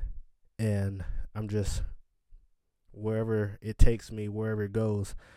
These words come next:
I'll be able to adapt and be able to respond in that way, in a positive manner,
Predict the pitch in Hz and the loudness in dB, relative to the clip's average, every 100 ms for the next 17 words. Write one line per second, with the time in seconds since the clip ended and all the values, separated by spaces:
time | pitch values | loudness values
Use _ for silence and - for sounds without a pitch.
0 | - - - _ _ - 101 98 104 101 | -20 -20 -20 _ _ -10 -8 -4 -4 -2
1 | 98 98 101 98 95 95 - - - - | -2 -4 -4 -4 -4 -6 -8 -14 -20 -14
2 | 101 95 95 95 - - - - - 110 | -10 -4 -4 -4 -8 -14 -12 -14 -8 -2
3 | 107 113 107 104 110 101 101 - 101 104 | 2 4 2 2 2 4 8 8 6 -4
4 | 101 95 - - - - 110 95 101 104 | -4 -6 -10 -12 -18 -10 -8 -4 0 0
5 | - 90 85 92 113 110 - - 131 127 | -2 -6 -6 -6 -4 10 12 12 8 2
6 | 104 98 98 98 92 92 | 2 0 -2 -4 -6 -10